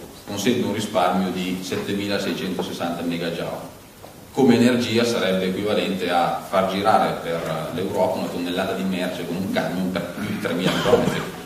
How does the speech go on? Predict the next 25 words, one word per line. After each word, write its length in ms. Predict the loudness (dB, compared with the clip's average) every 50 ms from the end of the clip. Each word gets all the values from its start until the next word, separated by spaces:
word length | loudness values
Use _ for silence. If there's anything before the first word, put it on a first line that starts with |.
| -14 -12
piuttosto 500 | -10 -10 -6 -4 -2 -2 -2 -4 -6 -6
che 380 | -4 -2 -2 -2 -2 -2 -4 -6
un'autovettura 840 | -4 -4 -2 -2 -2 -2 -4 -6 -6 -6 -4 -4 -4 -4 -2 -2 -2 -2
per 120 | -2 -4
trasporto 480 | -6 -6 -8 -8 -6 -6 -6 -6 -8 -8
privato 400 | -6 -4 -4 -2 -4 -4 -4 -6
per 140 | -8 -8
più 100 | -8 -8 -8 -8
di 80 | -8 -6
duemilaseicento, 800 | -6 -6 -4 -4 -4 -4 -4 -6 -6 -6 -6 -6 -8 -8 -8 -8
oppure 640 | -8 -8 -8 -6 -6 -6 -4 -4 -6 -8 -10 -12 -14 -16 -16 -16 -18 -18 -18 -12 -8
un 140 | -4 0 2
monitor 440 | 4 4 4 2 2 0 -2 -4
come 180 | -2 -2 -4 -2
quello 300 | -2 -4 -2 -2 -2 -4 -6 -8 -12 -14 -12
del 160 | -10 -10 -8
computer 340 | -8 -8 -8 -6 -6 -6 -6
che 100 | -6 -6
sto 120 | -6 -6
usando 340 | -6 -6 -4 -2 -2 -2 0
io 160 | -2 -2 -4
per 380 | -4 -6 -6 -6 -6 -8 -8 -10 -12 -12 -14 -8
quasi 240 | -6 -4 -4 -4 -4
seimila 460 | -4 -4 -4 -4 -2 -2 -4 -4 -6
ore. 320 | -8 -8 -10 -12 -12 -14